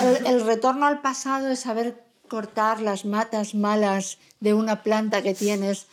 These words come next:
en un esplendoroso jardín. Dices, realmente hay personas que,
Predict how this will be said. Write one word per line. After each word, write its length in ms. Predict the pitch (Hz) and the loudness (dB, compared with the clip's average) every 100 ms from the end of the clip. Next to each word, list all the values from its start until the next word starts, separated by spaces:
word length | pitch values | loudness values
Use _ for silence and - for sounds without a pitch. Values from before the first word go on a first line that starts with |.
| _ - | _ -8
en 120 | 196 | -2
un 100 | 208 | 0
esplendoroso 680 | 214 - 220 196 196 190 202 | 0 0 0 2 2 0 -4
jardín. 500 | 214 190 175 185 196 | -4 -4 -2 -4 -2
Dices, 440 | 190 185 190 180 - - - - _ - | 0 0 0 0 -4 -18 -20 -20 _ -10
realmente 760 | 202 226 277 330 320 320 311 294 _ _ _ _ - | -2 0 0 0 0 0 -2 -6 _ _ _ _ -2
hay 160 | 254 | 0
personas 640 | 247 285 285 285 349 359 - _ _ _ | 0 -2 -4 -6 -6 -8 -14 _ _ _
que, 320 | 247 214 208 | -4 -4 -6